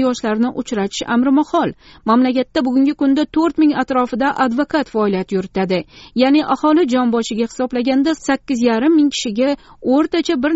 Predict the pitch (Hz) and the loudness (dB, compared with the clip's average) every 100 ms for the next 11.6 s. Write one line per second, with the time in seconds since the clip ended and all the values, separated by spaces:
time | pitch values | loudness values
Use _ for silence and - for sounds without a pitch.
0 | 277 247 240 247 233 269 311 - 202 185 | 0 0 -2 -4 -4 -4 -4 -2 -2 -2
1 | 175 185 180 175 160 _ - - 277 294 | -2 -2 -2 -2 -6 _ -20 -4 2 2
2 | 285 320 302 311 302 302 _ - 320 330 | 4 4 4 4 2 0 _ -6 -4 0
3 | 381 359 - - 262 247 240 302 - 240 | 0 0 -2 -2 0 0 0 -4 -2 -4
4 | - 226 247 285 277 294 349 262 226 196 | -2 -4 -4 -4 -4 -2 0 -2 -2 -2
5 | 175 185 180 175 175 - - - 214 269 | -2 -2 -4 -4 -6 -12 -20 -6 0 2
6 | 247 - 247 226 226 269 294 - 214 208 | 0 0 0 0 0 0 0 -2 0 0
7 | 196 254 277 - 277 233 214 240 233 - | 0 0 0 0 0 0 0 -2 -4 0
8 | 262 277 - 240 233 - 254 302 302 - | 2 2 -2 -4 -4 -6 0 0 0 -2
9 | 247 247 254 277 277 359 381 294 240 262 | 0 0 -2 -2 2 2 2 2 0 0
10 | 330 - 240 254 349 370 254 240 220 214 | -2 -2 -2 2 2 2 0 -2 -2 0
11 | 233 320 220 254 339 320 | 0 0 0 0 0 -2